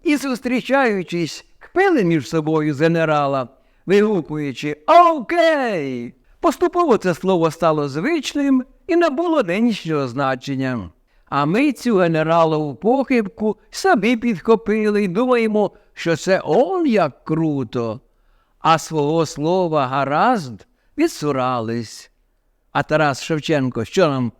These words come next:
казав: «Бісові ви діти, і чужому научайтесь, і свого не цурайтесь». Та цур їм тим океєм, лакеєм, бо ми добірне товариство. На знак згоди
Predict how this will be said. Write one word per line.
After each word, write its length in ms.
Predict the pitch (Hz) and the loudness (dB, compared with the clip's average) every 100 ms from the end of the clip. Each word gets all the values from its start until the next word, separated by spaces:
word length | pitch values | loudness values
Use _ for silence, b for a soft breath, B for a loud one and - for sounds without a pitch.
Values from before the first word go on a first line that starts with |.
| _ _ | _ _
казав: 580 | - 180 160 131 120 113 | 0 2 4 0 -2 -8
«Бісові 720 | 113 165 131 - - 175 156 | -2 0 0 -4 -4 0 0
ви 180 | 147 147 | 0 0
діти, 640 | 147 160 131 107 117 104 - _ _ _ | 0 0 0 -2 -4 -6 -10 _ _ _
і 80 | - | -10
чужому 600 | 113 120 98 110 143 202 | -6 -4 -2 0 0 2
научайтесь, 1120 | 214 214 214 185 208 214 220 196 208 185 - _ _ _ | 2 0 -2 -2 2 2 2 0 -2 -2 -10 _ _ _
і 100 | 339 | -2
свого 440 | - 147 95 123 | -2 -4 -2 0
не 160 | 139 131 | 2 0
цурайтесь». 880 | - 131 135 135 123 110 127 117 - _ _ _ _ _ _ | -4 -4 -2 -2 -4 -6 -8 -10 -18 _ _ _ _ _ _
Та 200 | 370 302 | 4 4
цур 460 | - - 339 330 | -4 -2 0 2
їм 280 | 185 175 165 | 2 2 2
тим 260 | - 196 160 | 2 0 0
океєм, 680 | 143 - 311 294 226 175 | -2 2 2 2 0 0
лакеєм, 800 | 147 135 120 240 254 247 196 185 - _ _ _ _ _ | -2 -4 -2 2 4 2 0 -2 -6 _ _ _ _ _
бо 200 | 135 160 | -2 0
ми 400 | 143 139 170 247 | 0 0 -2 0
добірне 580 | 208 185 151 151 165 196 | 0 -2 -2 -2 -2 -2
товариство. 920 | 262 262 269 349 294 - 120 113 101 - _ _ _ | 0 0 0 -2 -4 -10 -8 -8 -8 -14 _ _ _
На 200 | - 185 | 0 2
знак 280 | 165 214 247 | 4 2 2
згоди 600 | 165 143 143 143 165 269 | 0 -4 -2 -2 -2 -6